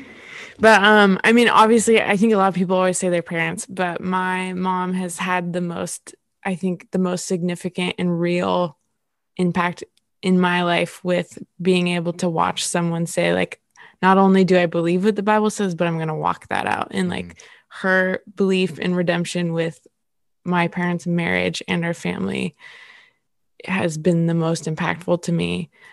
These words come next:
Speaker 1: Um, I think one of the most, it, obviously these are subjective answers,
Speaker 2: Yeah.
Speaker 1: but the most prolific speaker at this point I think, in our generation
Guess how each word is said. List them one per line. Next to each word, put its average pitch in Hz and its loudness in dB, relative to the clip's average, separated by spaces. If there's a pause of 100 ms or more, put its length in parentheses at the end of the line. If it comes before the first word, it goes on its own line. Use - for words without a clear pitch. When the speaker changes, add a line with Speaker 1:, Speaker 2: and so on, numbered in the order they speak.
(160)
Speaker 1:
Um, 160 0 (180)
I 202 4
think 208 4
one 208 6
of 202 8
the 202 8
most, 190 2 (540)
it, - 4
obviously 202 4
these 180 2
are 180 0
subjective 180 -2
answers, 170 -4
Speaker 2:
Yeah. - -6 (280)
Speaker 1:
but 196 4
the 208 2
most 208 2
prolific 214 -2
speaker 233 -2
at 196 0
this 202 -2
point 190 -4 (440)
I 226 4
think, 185 -4
in 190 -4
our 190 0
generation 180 -6